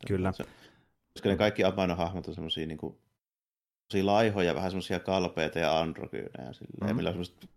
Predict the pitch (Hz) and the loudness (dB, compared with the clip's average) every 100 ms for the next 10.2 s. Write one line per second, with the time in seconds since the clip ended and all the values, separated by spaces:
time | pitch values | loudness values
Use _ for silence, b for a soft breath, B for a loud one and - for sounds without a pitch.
0 | _ - - 90 73 - 76 78 67 - | _ -6 2 4 4 2 0 2 0 -6
1 | 55 - - - - - 120 117 - 160 | -8 -8 -12 -14 -18 -14 -8 -6 -4 0
2 | 196 156 95 95 - 117 - - - 143 | 2 4 2 0 -8 -12 -14 -14 -4 0
3 | 98 76 - - 117 160 185 175 135 - | 2 0 -6 -6 0 0 2 2 2 0
4 | 120 139 120 101 - 101 95 104 98 - | 2 2 4 2 4 4 4 4 4 0
5 | b b b b b _ - 110 107 82 | b b b b b _ -4 0 2 2
6 | 80 - 78 67 69 - 151 214 277 - | -2 -2 -4 -4 -6 0 2 4 4 4
7 | - 78 87 87 85 87 80 78 78 71 | 2 0 2 0 0 0 0 0 -2 -4
8 | - 73 73 101 98 107 101 113 110 110 | -6 -4 -2 0 2 2 2 2 4 2
9 | - 98 92 98 95 92 92 87 - 87 | 2 0 0 0 0 0 0 0 0 -2
10 | 82 - | -2 -8